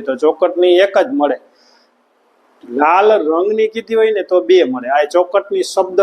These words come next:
સ્પષ્ટ આપને આપી દીધો હોય તો એક જ મળશે. તેથી P of F બરાબર એકના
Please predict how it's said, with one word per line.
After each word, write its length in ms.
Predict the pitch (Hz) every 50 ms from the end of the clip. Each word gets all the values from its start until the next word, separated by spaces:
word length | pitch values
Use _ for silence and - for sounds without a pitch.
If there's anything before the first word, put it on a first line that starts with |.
| 185 170 -
સ્પષ્ટ 380 | - - 196 196 - - - 185 165
આપને 260 | 165 - 180 170 160 151
આપી 200 | 156 - 160 147 131
દીધો 180 | 127 131 135
હોય 200 | 113 113 - _ _ _ _ _ _ _ _ _
તો 80 | - 160 151 160 180
એક 100 | 180 - 196 180
જ 20 | 143 143
મળશે. 300 | 156 151 - - 160 151 143 - _ _ _ _ _ - - -
તેથી 300 | 151 156 156 170 165 160 170
P 20 | 170 170 180 190 196
of 100 | 202 196 - - - - - 170 180 180
F 40 | 180 - - 165 165
બરાબર 520 | 170 180 190 196 196 190 - 156 151 151 147 - - - - - - - - - - _ _ _ _ _ _ _ _ _ _ _ _ _ _ _ _ _ _ _ _ _ _ _ _ _ _ _ _ -
એકના 500 | 147 160 160 160 160 170 175 185 185 185